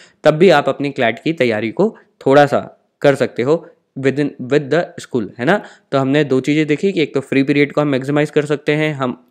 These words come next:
थोड़ी सी अटेंडेंस को हैक कर सकते हैं by not going to school for three days in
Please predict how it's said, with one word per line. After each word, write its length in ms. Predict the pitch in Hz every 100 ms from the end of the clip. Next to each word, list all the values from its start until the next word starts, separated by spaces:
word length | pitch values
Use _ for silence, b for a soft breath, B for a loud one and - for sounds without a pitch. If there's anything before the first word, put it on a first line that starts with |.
| -
थोड़ी 200 | 123 139
सी 100 | 147
अटेंडेंस 440 | 131 135 135 135
को 160 | 151 143 B B B
हैक 200 | 143 151 -
कर 120 | 156
सकते 280 | 147 135 147
हैं 120 | 147
by 300 | 147 135 123 - 127
not 160 | 135 147
going 220 | 139 143
to 80 | 147
school 240 | - 143 135
for 140 | 143 139 _ _ -
three 280 | 143 151
days 480 | 143 147 147 - 135
in 80 | 135